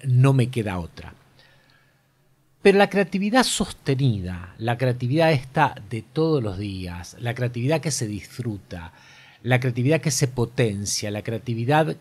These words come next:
que, digamos, tiene perspectivas a futuro, es una creatividad que pasa por otro lado.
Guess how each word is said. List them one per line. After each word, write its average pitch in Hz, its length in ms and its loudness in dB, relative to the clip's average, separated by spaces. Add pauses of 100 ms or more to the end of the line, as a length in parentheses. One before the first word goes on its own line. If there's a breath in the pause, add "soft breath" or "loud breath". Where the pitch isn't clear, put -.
(120)
que, 117 400 -2 (880 loud breath)
digamos, 123 720 0 (260)
tiene 180 280 2
perspectivas 131 760 -4
a 131 60 0
futuro, 123 420 -2
es - 160 -2
una 151 140 -4
creatividad 127 480 -2
que 131 100 -4
pasa 120 320 -4
por 104 160 -8
otro 92 220 -8
lado. 80 340 -12